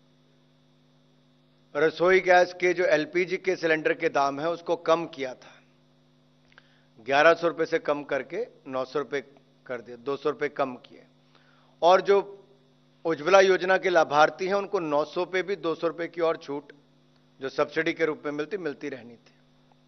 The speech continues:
अगर आप उज्ज्वला योजना की सफलता देखें, तो दुनिया भर की बड़ी से बड़ी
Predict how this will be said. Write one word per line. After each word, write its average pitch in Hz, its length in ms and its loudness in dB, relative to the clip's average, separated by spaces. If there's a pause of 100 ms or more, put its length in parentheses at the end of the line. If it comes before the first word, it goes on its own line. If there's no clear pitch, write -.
(1700)
अगर 208 280 6
आप 214 300 6
उज्ज्वला 185 340 6
योजना 202 380 4
की 196 140 -4
सफलता 180 480 2
देखें, 175 380 -4
तो 190 100 -2
दुनिया 165 320 -2
भर 170 160 2
की 170 200 -6
बड़ी 151 220 -2
से 160 140 -4
बड़ी 156 260 0